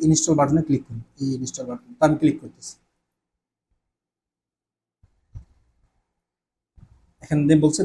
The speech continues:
the error, মানে ইনস্ট্রাকশন, আহ,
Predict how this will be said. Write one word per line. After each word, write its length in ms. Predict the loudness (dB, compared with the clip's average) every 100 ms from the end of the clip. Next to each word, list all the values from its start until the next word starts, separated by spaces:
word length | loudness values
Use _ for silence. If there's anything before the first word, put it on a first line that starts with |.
| 8
the 120 | 10 12 10 6 -2 -14 _ _ _ _
error, 240 | 6 6 4 -4 _
মানে 120 | -2 0 0
ইনস্ট্রাকশন, 500 | 0 0 -2 0 0 -2 _ _ _ _ _
আহ, 200 | 0 2